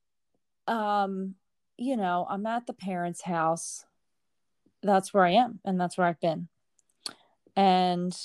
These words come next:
you know, the characters were new. So that was part of the, not part of the problem, but the cha-, so those characters were not introduced. So I, you know, I had to, like, envision them as I was writing them and feel out who they were. And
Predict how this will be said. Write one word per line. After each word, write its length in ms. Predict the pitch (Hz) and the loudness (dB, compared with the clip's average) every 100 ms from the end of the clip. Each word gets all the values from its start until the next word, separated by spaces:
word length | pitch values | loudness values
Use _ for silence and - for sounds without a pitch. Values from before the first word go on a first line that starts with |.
| - | -8
you 140 | 214 202 | -2 2
know, 300 | 185 180 175 | 4 4 2
the 120 | 175 | 0
characters 600 | 185 220 226 240 262 208 | 6 8 8 6 2 2
were 140 | 226 | 0
new. 380 | 220 196 147 117 | 2 2 0 -4
So 240 | - - 214 | -6 0 6
that 220 | 208 208 | 8 6
was 120 | 247 | 4
part 300 | - 233 220 | -2 0 2
of 80 | 208 | 0
the, 100 | 214 - _ _ | -8 -10 _ _
not 240 | 302 339 - | -2 -2 -4
part 180 | 190 | -8
of 60 | 185 | -6
the 60 | - | -6
problem, 380 | 175 160 - | -2 -2 -2
but 100 | 170 - | -4 -2
the 80 | |
cha-, 260 | 220 226 - - - - - | 0 2 0 -2 -20 -20 0
so 180 | 277 | 4
those 280 | 220 247 262 | 6 6 4
characters 440 | - 240 233 233 202 | 4 4 6 0 0
were 80 | |
not 180 | 208 202 | 2 4
introduced. 680 | 190 196 190 139 - - - | 4 0 0 -2 -4 -12 -10
So 340 | - 220 202 - | 2 6 6 8
I, 300 | 202 208 - - | 8 8 2 -4
you 120 | 214 | -2
know, 220 | 185 175 - | 0 -2 -2
I 120 | 196 | -2
had 300 | 202 208 202 | 0 -2 -2
to, 100 | 220 | -2
like, 220 | 202 190 | -2 0
envision 500 | 202 196 202 185 196 | -2 0 0 0 0
them 420 | 190 185 185 190 - _ | 2 2 2 -2 -8 _
as 200 | 202 196 | 0 2
I 80 | 185 | 2
was 180 | 180 180 | 0 2
writing 360 | 196 190 185 185 | 2 4 2 0
them 340 | 180 175 180 - _ _ - _ _ | 0 -2 -6 -12 _ _ -20 _ _
and 140 | 190 175 | -4 -2
feel 280 | 196 202 | 6 10
out 260 | 185 180 180 | 12 10 8
who 160 | 175 202 | 6 4
they 160 | 196 | 6
were. 560 | 185 180 175 175 170 180 _ _ _ - | 6 6 6 4 2 -4 _ _ _ -4
And 500 | 185 180 180 175 | 0 2 2 0